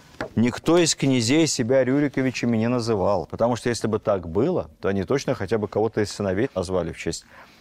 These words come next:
прославленного родственника. Нет. Все их дети носили абсолютно славянские имена.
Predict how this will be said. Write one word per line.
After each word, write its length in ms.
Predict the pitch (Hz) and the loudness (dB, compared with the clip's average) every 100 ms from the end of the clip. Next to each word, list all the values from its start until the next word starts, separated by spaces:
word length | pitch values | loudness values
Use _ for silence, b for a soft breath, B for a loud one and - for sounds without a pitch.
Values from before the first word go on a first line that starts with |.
| B - | B -2
прославленного 680 | 107 104 113 92 92 92 | -2 0 0 0 0 0
родственника. 580 | 104 90 - - - - | 0 -2 -6 -14 -14 -6
Нет. 360 | 104 107 107 - b b b b b | -2 0 -2 -10 b b b b b
Все 280 | - 165 135 | 0 2 2
их 60 | |
дети 240 | 98 151 160 | 0 0 0
носили 380 | 117 90 135 | -2 -2 0
абсолютно 440 | 120 - 90 127 151 | 0 -2 -2 -2 -2
славянские 640 | - 117 98 110 - 131 | 0 0 2 -2 -4 -2
имена. 420 | 131 139 92 76 | 0 0 -2 -6